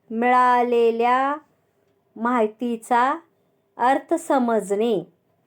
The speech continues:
किंवा कळणे असा होतो. एकूण काय तर आकलनाची जी माहिती आहे ती काय केली जाते?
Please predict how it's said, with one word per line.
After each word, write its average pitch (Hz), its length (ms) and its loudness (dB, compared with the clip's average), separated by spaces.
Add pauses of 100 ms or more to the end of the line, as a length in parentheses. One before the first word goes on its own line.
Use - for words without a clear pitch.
(2250)
किंवा 285 360 0 (580)
कळणे 247 720 2
असा 233 600 0 (360)
होतो. 196 840 -2 (600)
एकूण 220 420 -2
काय 233 260 0 (100)
तर 277 200 2 (1000)
आकलनाची 226 760 -2
जी 247 360 -2 (320)
माहिती 220 480 -2
आहे 233 400 0
ती - 280 -14
काय 226 220 0
केली 233 300 0
जाते? 233 540 -2